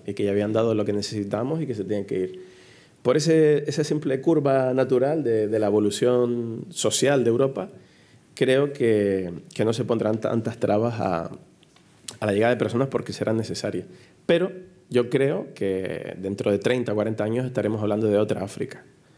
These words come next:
Si, si sigue al alza los fenómenos positivos, ¿no? de muchos países que, que se están desarrollando, Mauritania está construyendo también un aeropuerto impresionante que va a ser de un importante hub comercial para el traslado de transporte aéreo entre África y América Latina.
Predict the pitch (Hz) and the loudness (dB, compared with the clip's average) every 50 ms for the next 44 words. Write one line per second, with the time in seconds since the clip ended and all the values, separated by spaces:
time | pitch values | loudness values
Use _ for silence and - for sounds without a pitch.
0 | _ _ _ _ _ - - _ - - - - - 104 104 101 101 101 101 101 | _ _ _ _ _ -20 -20 _ -12 -10 -8 -4 -2 0 0 2 2 2 2 0
1 | 101 101 - - - - - _ - - 120 104 - - 131 135 143 143 139 151 | 0 -2 -4 -6 -10 -12 -16 _ -2 0 0 2 2 2 2 4 4 4 4 4
2 | 156 151 - - - 101 98 92 - - - - - - - - - - 98 104 | 4 2 0 -2 -6 -6 -6 -8 -12 -18 -20 -18 -12 -12 -10 -10 -8 -6 -4 -2
3 | 110 113 117 110 113 - 110 104 - 117 - - 147 165 - 165 170 175 - - | 0 0 -2 -2 -4 -4 -6 -4 -4 -4 -2 0 2 2 2 0 -4 -6 -6 -6
4 | 143 160 - - 107 104 - 113 - - 101 110 107 - 104 - - 95 92 90 | -4 -4 -4 -4 -4 -6 -6 -8 -4 -2 -2 -2 -2 -4 -6 -4 -2 0 0 0
5 | 90 - - - - - - - - - - - - - - 113 110 107 - - | -2 -4 -12 -18 -20 -20 -20 -16 -10 -8 -8 -6 -6 -2 -2 0 0 0 -2 -2
6 | - 95 98 120 127 127 113 107 98 95 95 92 92 120 127 120 110 113 117 110 | 0 2 2 2 2 2 0 0 0 0 0 0 0 0 0 0 -2 -2 -2 -2
7 | 110 101 - 107 107 104 104 104 107 110 107 101 104 101 98 95 104 104 - 110 | -2 -2 -2 -2 -2 0 0 0 0 0 0 0 0 0 0 0 0 0 0 -2
8 | 104 101 92 - 104 - - - 101 101 117 117 110 110 107 98 98 95 98 95 | -2 -2 -2 -2 -2 -2 -2 -2 0 0 0 0 0 0 -2 0 0 0 0 0
9 | 98 95 - - 101 101 101 95 90 90 - - - - - - - - - 110 | 0 -2 -2 -2 -2 0 0 -2 -2 -4 -8 -16 -20 -20 -20 -20 -10 -4 0 0
10 | 107 107 107 101 95 - 113 110 101 - 98 98 - - 117 110 - - - - | 2 2 0 -2 -2 0 0 0 0 0 0 0 0 -2 -4 -4 -4 -8 -10 -6
11 | - 110 101 98 90 - - 110 110 107 101 - 95 92 92 90 90 87 85 - | -6 -4 -4 -4 -2 0 0 2 2 0 0 0 0 0 0 0 -2 -2 -4 -4
12 | 90 90 101 101 101 101 95 92 95 95 - - 107 101 - 92 95 104 98 101 | -6 -4 0 0 2 2 2 0 -2 -6 -4 -4 -4 -4 -2 -2 0 0 2 2
13 | 95 95 90 90 87 92 - - 104 - 90 90 92 98 101 90 - 85 90 90 | 0 0 0 -2 -2 -2 -2 -2 -2 -2 -2 -2 -2 -2 -2 -2 -2 -2 -2 0
14 | 110 120 117 113 110 113 | 2 2 2 2 0 -2